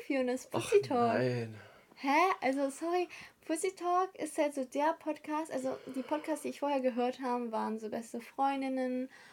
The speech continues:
Speaker 1: oder Oh Baby. Oh Baby ist aber auch, ähm, Podcast des Jahres geworden, also die teilen sich Platz eins, weil ich Oh Baby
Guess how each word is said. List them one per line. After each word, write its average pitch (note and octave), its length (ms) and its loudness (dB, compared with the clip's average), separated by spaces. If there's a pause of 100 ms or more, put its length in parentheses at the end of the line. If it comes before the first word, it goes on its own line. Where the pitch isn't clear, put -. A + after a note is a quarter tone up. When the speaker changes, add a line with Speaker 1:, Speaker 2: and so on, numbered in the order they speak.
(220)
Speaker 1:
oder A3 460 0
Oh A#3 100 -2
Baby. A#3+ 320 2 (220)
Oh A#3+ 80 -2
Baby A3+ 240 -2
ist A#3 120 -4
aber A3+ 240 -2
auch, A#3+ 260 4 (1160)
ähm, B3+ 600 2
Podcast C#4 380 -4
des C4+ 140 -4
Jahres C4+ 280 0
geworden, C4+ 280 -4
also C4 160 -4
die B3+ 120 -2 (220)
teilen A#3+ 260 -2
sich B3+ 140 -8
Platz - 240 -6
eins, B3 320 -6 (300)
weil B3 160 6
ich - 180 -2
Oh B3+ 80 6
Baby C4+ 420 6